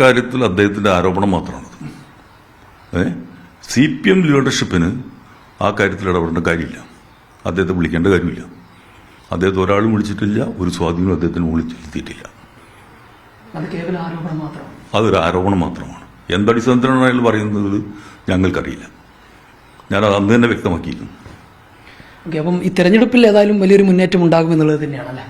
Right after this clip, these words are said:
Speaker 1: തീർച്ചയായും നല്ല മുന്നേറ്റം, കഴിഞ്ഞ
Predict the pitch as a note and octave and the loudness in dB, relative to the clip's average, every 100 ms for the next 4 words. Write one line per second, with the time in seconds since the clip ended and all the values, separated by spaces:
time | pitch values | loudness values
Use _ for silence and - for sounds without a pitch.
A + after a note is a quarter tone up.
0 | - C3+ - F#2+ - - - - - - | 2 2 2 -2 -4 -8 -18 -20 -20 -8
1 | G2 G2+ A#2+ G#2+ F#2 F#2 F#2 G#2+ - - | -4 0 2 2 4 2 2 -2 -4 -12
2 | - - - - - F2+ | -20 -20 -20 -10 -4 -2